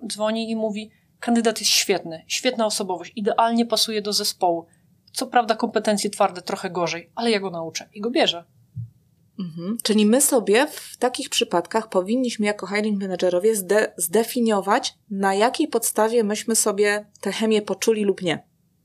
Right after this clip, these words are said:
Speaker 2: Tak?
Speaker 1: I czy mamy czas na to, żeby tą chemię czuć, e, i przeciągać proces rekrutacyjny na przykład.
Speaker 2: Dokładnie. No bo teraz, wiesz, ja zastanawiam się nad sytuacją, w której zatrudniam kogoś,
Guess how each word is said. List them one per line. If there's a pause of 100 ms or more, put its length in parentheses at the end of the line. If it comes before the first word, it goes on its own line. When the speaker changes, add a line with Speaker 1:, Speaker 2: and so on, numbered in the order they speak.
(800)
Speaker 2:
Tak? (180)
Speaker 1:
I
czy
mamy
czas (140)
na
to,
żeby
tą
chemię
czuć, (560)
e,
i
przeciągać
proces
rekrutacyjny
na
przykład. (1000)
Speaker 2:
Dokładnie. (760)
No
bo
teraz, (760)
wiesz,
ja
zastanawiam
się
nad
sytuacją,
w
której
zatrudniam
kogoś,